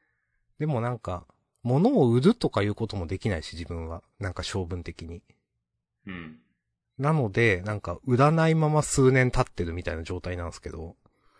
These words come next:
Speaker 2: うん。
Speaker 1: なんか、捨てようかなーって。なんか、ま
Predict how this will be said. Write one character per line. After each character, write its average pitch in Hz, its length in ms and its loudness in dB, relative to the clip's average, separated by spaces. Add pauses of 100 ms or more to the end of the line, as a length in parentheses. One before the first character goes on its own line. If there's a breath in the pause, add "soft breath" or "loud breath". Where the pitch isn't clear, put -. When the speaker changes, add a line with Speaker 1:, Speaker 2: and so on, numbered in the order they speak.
(400 soft breath)
Speaker 2:
う 127 40 -14
ん。 113 40 -10
Speaker 1:
な 98 60 -8
ん 82 140 -8
か、 80 220 -14 (560)
捨 - 140 -18
て 101 120 -2
よ 92 120 -2
う - 40 -8
か 95 200 -2
な 90 260 -2
ー 95 40 -8
っ - 40 -14 (180)
て。 - 140 -14 (220)
な 98 100 -8
ん 95 60 -12
か、 92 200 -10 (640 loud breath)
ま 104 420 0